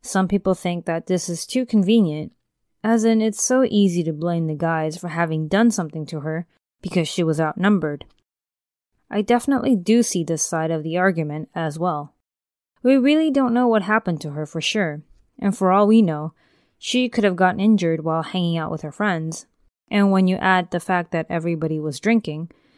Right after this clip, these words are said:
could that have triggered an aneurysm? As for the men,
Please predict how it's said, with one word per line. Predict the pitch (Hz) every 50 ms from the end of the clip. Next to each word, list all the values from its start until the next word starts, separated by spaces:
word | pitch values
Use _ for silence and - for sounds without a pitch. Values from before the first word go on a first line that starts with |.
| _ _ _ _ _ _ -
could | - - 202 170 156
that | 185 180 170 170 156
have | 175 180 170 170 -
triggered | - - - 202 185 180 175 170 165 165 - -
an | - 160 160 156 156 156 156 160 165 -
aneurysm? | - 247 277 277 220 170 156 151 143 147 143 143 151 - _ _ _ _ _ _ _ _ _ _ _ _ _ _ -
As | 214 233 233 -
for | - 285 277
the | 285
men, | 262 220 180 160 160 165 165